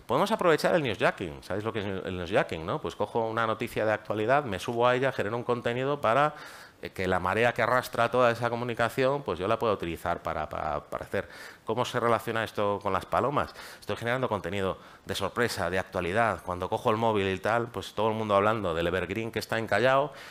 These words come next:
y de Satrange-, de Satranques Jaén, que se merecen, coño, un, un, un ma-, un monumento, poniendo a su, a su camión de, <laughs> de Desatranques Jaén, sacando el evergreen allí de, del canal de Panamá.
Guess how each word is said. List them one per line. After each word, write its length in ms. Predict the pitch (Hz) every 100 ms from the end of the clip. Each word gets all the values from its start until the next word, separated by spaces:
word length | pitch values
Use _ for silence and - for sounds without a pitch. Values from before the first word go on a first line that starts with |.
| - -
y 60 | 117
de 100 | 101
Satrange-, 640 | 98 98 123 123 120 113 107
de 160 | 98
Satranques 520 | - 92 120 135 127
Jaén, 380 | - 113 127 127
que 100 | 110
se 120 | 87
merecen, 480 | 85 101 120 135 123
coño, 280 | - 120 117
un, 220 | 113 110
un, 300 | 117 117 110
un 220 | 117 120 117
ma-, 120 | 117
un 120 | 120
monumento, 640 | 127 123 135 131 131 151 - - - -
poniendo 400 | 101 120 131 139
a 80 | 131
su, 220 | 123 113
a 100 | 107
su 440 | - 110 104 92 -
camión 360 | 101 123 135
de, 140 | 139 135 -
<laughs> 120 | -
de 140 | 160
Desatranques 560 | 120 113 110 127 131 127
Jaén, 320 | 120 123 135
sacando 480 | - 87 131 135 131
el 80 | 117
evergreen 480 | 110 107 113 127 123
allí 180 | 123
de, 280 | 135 113 92
del 180 | 90 90
canal 260 | 90 110 139
de 120 | 147
Panamá. 400 | 95 78 107